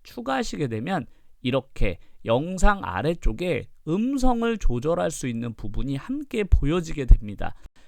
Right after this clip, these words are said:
제가 곰믹스를 사용하면서 가장 불편한 점 중에 하나가 바로 이 음성을 편집하기가 매우 불편하다는 점이었는데요. 그 부분을 파워 디렉터는 아주 쉽게 해결할 수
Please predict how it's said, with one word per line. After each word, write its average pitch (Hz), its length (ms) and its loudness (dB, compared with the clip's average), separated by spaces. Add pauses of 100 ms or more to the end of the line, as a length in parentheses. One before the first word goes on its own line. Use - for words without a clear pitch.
제가 190 280 4
곰믹스를 190 640 -2
사용하면서 139 840 -2
가장 185 720 -2
불편한 143 560 -4
점 123 220 -8
중에 117 220 -10
하나가 131 300 -8
바로 107 440 -4 (300)
이 185 180 -8 (100)
음성을 247 580 -2
편집하기가 139 840 4
매우 156 300 -4
불편하다는 170 840 4
점이었는데요. 110 840 -2 (280)
그 156 140 -4
부분을 175 460 0
파워 214 340 0
디렉터는 127 640 -2 (180)
아주 139 340 -2
쉽게 - 680 -2 (240)
해결할 196 480 2
수 180 360 -2